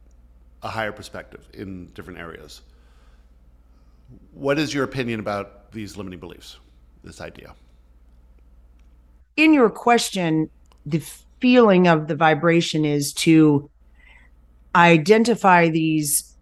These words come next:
Speaker 2: limiting beliefs and to have a way to identify that all at once.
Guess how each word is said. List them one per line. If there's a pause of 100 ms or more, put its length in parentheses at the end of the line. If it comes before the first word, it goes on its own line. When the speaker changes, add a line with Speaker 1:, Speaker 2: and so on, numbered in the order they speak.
Speaker 2:
limiting
beliefs (560)
and (180)
to
have
a
way
to
identify
that (1500)
all
at
once.